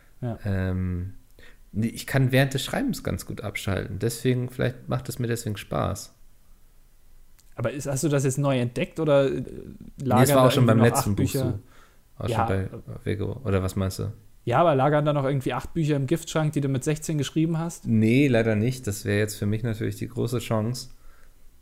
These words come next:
Speaker 2: ähm, alle auf einmal rauszubringen einfach.
Speaker 1: Ja.
Speaker 2: So, weißt du, so System Schrotflinte, eins wird schon treffen.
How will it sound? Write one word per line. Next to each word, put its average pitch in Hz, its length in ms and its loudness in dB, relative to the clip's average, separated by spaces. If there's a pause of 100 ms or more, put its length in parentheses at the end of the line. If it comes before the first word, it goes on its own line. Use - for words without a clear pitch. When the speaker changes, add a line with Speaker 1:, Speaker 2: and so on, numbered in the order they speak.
Speaker 2:
ähm, 101 360 -4
alle 101 180 -2
auf 104 100 -6
einmal 104 280 -2
rauszubringen 98 680 -4
einfach. 98 380 -6 (760)
Speaker 1:
Ja. 123 160 -2 (520)
Speaker 2:
So, 95 260 -6
weißt 95 220 0
du, 104 120 0
so 98 400 -4
System 101 520 0
Schrotflinte, 101 720 -2
eins 98 280 -2
wird 107 160 -4
schon 104 140 -6
treffen. 110 480 -6